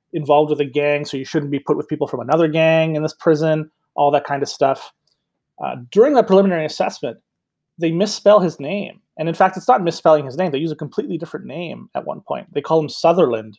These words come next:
instead of Nushtai. And, you know, those keys are not next to each other on the keyboard. So what's happening there, he told me later, was that it's well known by prisoners that parole officers often copy and paste from one document to another to save time.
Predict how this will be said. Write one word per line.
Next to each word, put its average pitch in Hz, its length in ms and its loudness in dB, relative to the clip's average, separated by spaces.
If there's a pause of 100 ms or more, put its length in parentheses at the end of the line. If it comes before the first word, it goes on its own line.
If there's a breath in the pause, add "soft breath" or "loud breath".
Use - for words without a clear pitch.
instead 131 280 -8
of 113 100 -12
Nushtai. 131 500 -10 (520)
And, 143 280 -8 (380)
you - 80 -6
know, 127 140 -6
those 190 180 4
keys 220 340 2
are 151 80 8
not 160 220 4
next 170 180 0
to 165 60 -2
each - 100 -4
other 139 200 4
on 123 40 -2
the 120 60 -6
keyboard. 120 480 -6 (100)
So 135 500 2 (440)
what's 165 220 2
happening 185 400 4
there, 175 280 6
he 139 80 -6
told 135 220 -2
me 131 80 -8
later, 123 320 -2
was 123 240 -10
that 123 200 -6 (340)
it's - 100 -6
well 175 160 8
known 165 240 4
by 135 80 4
prisoners 127 560 -4 (400)
that 131 260 -10 (360)
parole 170 200 6
officers 151 360 2
often 160 600 0 (220)
copy 151 420 0
and 151 140 -4
paste - 560 -4 (160)
from 143 160 -6
one 151 160 0
document 143 440 2
to 139 100 -4
another 151 260 0
to - 100 -14
save - 260 -12
time. - 360 -12